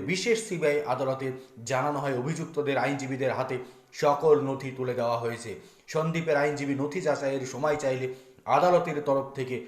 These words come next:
শুধুমাত্র শনিবার অবধি তাকে সময় দেওয়া হলো। এর মধ্যে নথি যাচাই করে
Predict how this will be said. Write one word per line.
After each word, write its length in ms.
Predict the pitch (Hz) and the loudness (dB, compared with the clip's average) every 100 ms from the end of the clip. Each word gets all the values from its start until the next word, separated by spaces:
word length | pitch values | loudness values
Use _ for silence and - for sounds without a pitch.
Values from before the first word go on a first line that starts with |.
| - - | -14 -14
শুধুমাত্র 540 | - 156 160 151 147 139 | -6 -4 0 0 0 -4
শনিবার 480 | 131 151 156 143 135 135 | -4 -2 0 4 2 2
অবধি 260 | 127 127 127 | -6 -8 -8
তাকে 260 | 123 120 120 | -6 -6 -6
সময় 300 | 120 123 120 | -6 -4 -2
দেওয়া 200 | 117 117 | -2 -2
হলো। 160 | 120 98 - - - | -2 -4 -8 -20 -2
এর 160 | 139 160 | 0 2
মধ্যে 280 | 151 127 135 | 0 0 0
নথি 280 | 139 147 - | 0 0 2
যাচাই 340 | 151 139 131 | 2 2 -2
করে 200 | 131 | -2